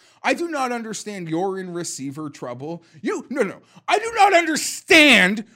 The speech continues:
rostering Travis Benjamin on your team, especially when you're in receiver trouble, and not one time ever throwing him like a fly. It's all he's freaking good for, and he'll drop it anyway. But, but how do you have him on the team and you don't even try that play?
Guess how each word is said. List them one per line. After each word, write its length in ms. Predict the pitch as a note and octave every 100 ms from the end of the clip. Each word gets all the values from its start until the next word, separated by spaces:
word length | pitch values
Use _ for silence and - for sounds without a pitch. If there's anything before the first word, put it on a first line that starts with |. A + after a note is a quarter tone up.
| -
rostering 680 | C3+ A3+ D#4 E4 D#4+ D#4 D4
Travis 440 | A3+ A#3 C4 B3+ E3+
Benjamin 560 | A#2 B3+ A3 F#3+ F3 F#3
on 200 | A3 B3+
your 160 | B3
team, 500 | F#3 - B3+ E3+ E3+ G3 _ _ _ _ _ _ -
especially 500 | - C#4+ E4+ - D4+
when 180 | B3+ A3+
you're 200 | G#3+ G#3
in 200 | A#3 A#3
receiver 400 | A3+ - C4 A#3
trouble, 400 | - F#3 E3+ F3
and 120 | B3
not 240 | D4+ D#4+ D4
one 280 | G4 G#4
time 540 | C4+ C4+ D4 C#4+ B3 B3
ever 300 | C4+ D#4 B3
throwing 440 | - B3 B3+ B3+
him 260 | G3 A#3+ A#3
like 180 | A#3 A3
a 80 | F#3
fly. 480 | - A#3 E3+ C#2 _ _ _ _ _ _ _ _ _ _ _
It's 180 | - -
all 180 | G#4 G#4
he's 100 | -
freaking 340 | G#4 G4 G4+
good 140 | G4
for, 240 | A4 F4+ G3+
and 100 | C4
he'll 100 | D#4+
drop 380 | D#3+ C4 F#4+ F#4+
it 80 |
anyway. 540 | F4+ G4 E4+ D3+ F2 - _ _ - _ _ _ _ _ _ -
But, 180 | C#4 -
but 160 | D4+
how 180 | G3 C#4+
do 80 | F#4
you 140 | F#4
have 220 | C4 C#4+ C#4
him 100 | C4+
on 140 | C4
the 80 | A#3+
team 260 | - C#4+
and 80 | B3
you 80 | A3+
don't 80 | B3+
even 140 | A#3
try 340 | - - A#3 B3
that 220 | A3 -
play? 400 | - A#3+ D#3+